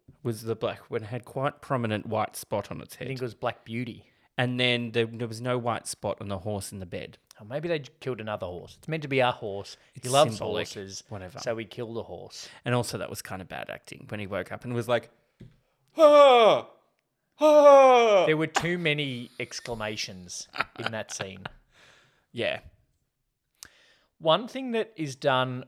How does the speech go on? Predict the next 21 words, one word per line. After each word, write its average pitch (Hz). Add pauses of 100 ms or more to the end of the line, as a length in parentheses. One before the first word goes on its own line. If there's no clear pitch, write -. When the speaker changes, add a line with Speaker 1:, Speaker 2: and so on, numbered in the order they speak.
Speaker 2:
well 113 (560)
is, 127 (180)
and 135
you 131
mentioned 175
it 180
in 175
the 151
car 117
on 123
the 135
way 120
<laughs> 92
home, 139 (800)
because 175
we 156
saw -
those 135
two 120
guys 110
walking. -